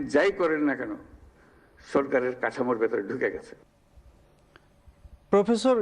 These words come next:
Speaker 2: ইউনূস বলেন, যারা অপরাধী, তাদের অবশ্যই বিচার করা হবে, আর যারা অপরাধী নয়, তাদের সৎ পথে নিয়ে আসতে হবে। তিনি বলেন, যারা পালিয়ে গেছে, তারা বসে থাকবে না,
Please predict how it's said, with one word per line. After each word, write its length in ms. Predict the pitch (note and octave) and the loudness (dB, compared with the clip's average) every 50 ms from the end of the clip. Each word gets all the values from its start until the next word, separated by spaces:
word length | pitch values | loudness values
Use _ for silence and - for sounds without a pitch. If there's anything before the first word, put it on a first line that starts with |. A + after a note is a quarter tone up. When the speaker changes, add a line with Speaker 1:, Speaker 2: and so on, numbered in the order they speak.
| F#3+ F3 | 4 4
Speaker 2:
ইউনূস 320 | F3 F#3 G3 G3+ G3+ - - - F3 D#3 D3 | 4 4 2 2 0 0 -4 -4 -2 2 2
বলেন, 220 | D#3 D#3+ E3+ F3+ G3+ G#3 F3 D#3+ D3 | 4 4 4 2 0 0 -2 2 2
যারা 180 | E3 D#3 D#3 D#3 D3+ | 4 4 4 2 2
অপরাধী, 440 | C#3+ E3+ E3+ F3+ F3+ D#3 C#3 D3+ G3 F#3+ F3 | 2 2 2 2 2 0 0 -2 2 2 2
তাদের 200 | D#3+ D#3 E3 D#3 D3+ D3 | 2 4 4 4 4 2
অবশ্যই 480 | D3+ F3 E3 - - - F3 D#3 D3 C#3+ C3+ D3 | 2 0 -2 -2 -2 0 2 4 4 2 2 0
বিচার 240 | C#3 - - D#3 D3 C3 D3+ | 0 2 0 0 0 2 0
করা 140 | D3 C#3 A#2+ C3+ | 0 0 2 0
হবে, 180 | C#3+ C3+ C#3 B2 - - - - - - - D3 | 0 0 -2 -2 -4 -12 -20 -20 -12 0 0 0
আর 80 | D3+ D3 D3 | 2 2 2
যারা 160 | E3 E3 E3+ E3 D#3 D3+ | 2 4 4 4 2 2
অপরাধী 420 | - E3+ E3+ E3+ E3+ D#3+ D#3 F3+ F3+ F3 F3 | 2 2 2 2 2 2 0 0 2 4 4
নয়, 140 | F#3 G#3 A#3 A#3 - _ _ - | 2 2 0 -4 -10 _ _ -2
তাদের 240 | D3+ D3 D3+ E3 D#3 F3 - - - | -2 0 0 0 -2 -2 -6 -10 -2
সৎ 180 | - F3 E3+ E3+ - | -2 -2 -2 0 -2
পথে 220 | E3+ D#3 - - D3+ D3 | -2 -2 -2 -2 0 0
নিয়ে 140 | D3+ D3+ C#3+ C#3 | 2 2 2 2
আসতে 200 | B2+ - - D3 B2 | 0 -2 -4 -2 -2
হবে। 160 | D3 C#3 C#3+ B2+ - - - - - - - _ - | 0 0 0 -2 -4 -8 -18 -20 -20 -20 -20 _ 0
তিনি 160 | E3+ F3 F3+ F3 | 2 2 4 4
বলেন, 180 | F#3 G3 G#3+ G#3+ - - F3 D#3 | 4 4 2 0 -2 -4 0 2
যারা 180 | E3+ E3+ F3 E3+ E3+ - | 2 2 2 2 2 0
পালিয়ে 280 | E3 F3+ F#3+ G3 G3 F#3 | 2 4 4 2 4 4
গেছে, 260 | F#3+ F#3 F3+ - - G3+ G3+ G3 - | 2 0 0 0 0 0 0 2 2
তারা 160 | D#3+ D#3 D#3 | 2 2 2
বসে 280 | D3 D3 C#3+ - - D#3+ - | 0 -2 -4 -2 -4 -4 -2
থাকবে 240 | - D#3 D3+ C#3+ E3 E3 | -2 -4 0 0 0 0
না, 60 | F#3 | 0